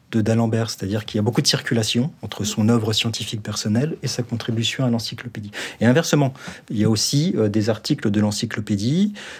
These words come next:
qui vont nourrir des réflexions qui vont se retrouver plus tardivement dans certaines œuvres. Voilà. Donc il y a ce, ce va-et-vient. Et alors effectivement, il y a beaucoup de textes qui sont des textes, euh,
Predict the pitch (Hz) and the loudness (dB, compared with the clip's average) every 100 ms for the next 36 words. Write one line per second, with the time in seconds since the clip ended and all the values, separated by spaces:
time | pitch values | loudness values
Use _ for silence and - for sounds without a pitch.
0 | - 110 113 139 156 143 135 135 143 127 | -6 2 4 6 4 4 4 4 2 2
1 | - 160 202 131 120 - 127 - 135 147 | 4 2 2 2 0 0 -4 0 0 2
2 | 135 120 120 113 123 139 120 113 - 113 | 0 0 0 0 2 0 -2 -4 -2 -2
3 | 104 98 104 - - - - - - 101 | -2 -6 -8 -14 -20 -16 -16 -16 -16 -16
4 | - - - - - 110 120 117 131 127 | -16 -20 -20 -12 -6 0 2 4 4 4
5 | 131 - 127 131 131 123 117 127 190 - | 2 2 4 6 6 6 4 4 2 0
6 | 113 117 110 107 113 110 135 143 143 135 | 4 4 4 4 2 0 -2 2 4 4
7 | 117 113 135 - 156 123 113 151 135 - | 4 4 2 0 2 2 2 0 0 -2
8 | - - - - - - - - 123 - | -6 -14 -16 -20 -18 -20 -6 -2 0 4
9 | 143 123 - 131 - - - 107 107 | 4 4 4 2 0 -6 0 0 0